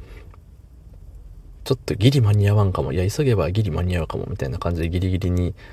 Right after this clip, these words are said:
ついてギリギリ間に合った風の時が稀にある人は全然、まあ、それは人間だからね、あるはあると思うんですけど、なんかそれをね、なんか毎回さ、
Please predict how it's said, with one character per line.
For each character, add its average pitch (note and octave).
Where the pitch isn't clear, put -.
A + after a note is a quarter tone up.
つ -
い G#2
て D#2
ギ E2+
リ F#2
ギ G#2
リ G2
間 F#2
に A2
合 -
っ A2+
た -
風 -
の B2
時 C3
が A2
稀 G#2+
に D#3+
あ D3
る C3
人 -
は A#2+
全 E2+
然、 D#2
ま D#2
あ、 -
そ -
れ G#2+
は F#2
人 F#2
間 F2
だ F2
か G2
ら -
ね、 E2
あ -
る D#2
は D#2+
あ D#2+
る D#2+
と -
思 D2+
う -
ん B1
で -
す -
け -
ど、 -
な A2
ん -
か -
そ -
れ F3
を G#3+
ね、 C#3
な B2+
ん A#2+
か -
毎 C#3
回 C#3+
さ、 G#2